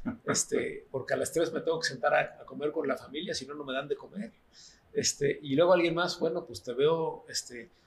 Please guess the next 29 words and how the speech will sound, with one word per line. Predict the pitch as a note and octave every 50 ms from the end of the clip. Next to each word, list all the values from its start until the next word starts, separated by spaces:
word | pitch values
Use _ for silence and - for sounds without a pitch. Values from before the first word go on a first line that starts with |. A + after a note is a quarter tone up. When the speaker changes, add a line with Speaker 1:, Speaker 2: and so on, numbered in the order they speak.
| _ _ _ _ _
Speaker 1:
quince | - D3+ D#3 D3 - E3+
para | D#3+ D3+ C#3+ C#3
las | C3+ -
cuatro | - D#3+ D#3+ E3+ - - E3 D3+
o | C#3
tres | - D3+ D#3 D3+ -
y | D#3+
media, | D#3+ D#3 D#3 D#3+ E3 F3 F3 E3+
y | D3 C3
de | A#2+ C3+
repente | C3 C3 C3 D#3 E3 D#3 -
volteas | E3+ E3 E3 E3 - E3+ E3 E3 - F3
y |
tus | - - B2 -
dos | D3 D3 C#3 D#3+
horas | D#3 D3+ C#3+ D3
de | D3 -
comida | - C3+ C#3+ C#3+ C#3+ D3+ D#3 D3
se | - B2+
convirtieron | - B2 A#2+ A2+ A#2 G#2+ - - C#3 C#3+ C#3 C#3+ D3+ D#3+
Speaker 2:
Se | -
sumaron, | E2+ E2+ E2+ - - - _
quince | - - G2+ G2+ - A2+
Speaker 1:
en | G#2+ C3
veinte | C#3 D3 C#3+ D3 D3+ D3
Speaker 2:
minutos. | D3 C#3+ C#3+ D3 D#3+
Speaker 1:
minutos, | D#3 - E3+ E3 D#3+ - - - _ _ _ _ _ _ _ - _
quince | - C#3 C#3+ C#3+ C#3+ D3
minutos, | C#3+ C#3 C#3+ D#3 D3+ - - D#3+ E3 D#3+ D#3 - - -